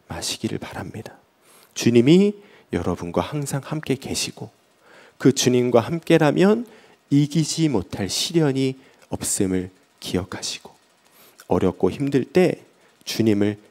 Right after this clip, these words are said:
찾으시고, 주님께 기도하심으로 함께 계시는 주님께서 역사하시는 것을 우리가 날마다 광야 같은 인생 가운데 경험하며 살아가게 되기를 주님의 이름으로 간절히 축원합니다.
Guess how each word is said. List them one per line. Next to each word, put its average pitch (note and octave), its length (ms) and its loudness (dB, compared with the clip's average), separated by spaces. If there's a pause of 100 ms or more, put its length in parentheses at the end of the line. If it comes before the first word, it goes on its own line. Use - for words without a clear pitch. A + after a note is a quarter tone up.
찾으시고, - 680 -10 (580)
주님께 F2+ 500 -6
기도하심으로 C#3 1000 4 (320)
함께 G#3+ 440 4
계시는 C3+ 480 2
주님께서 G#2+ 680 -4
역사하시는 F#2+ 720 -6
것을 A2+ 540 -4 (420)
우리가 G2+ 280 -6
날마다 G#2 680 -2 (380)
광야 F#2+ 280 -4
같은 F2+ 280 -4
인생 F#2 340 -2
가운데 F2 600 -10 (420)
경험하며 G#2 600 0
살아가게 G#2 500 -6
되기를 G#2+ 520 -2 (300)
주님의 A2 360 0
이름으로 F2+ 320 -4
간절히 E2 400 -8
축원합니다. G#2 840 -10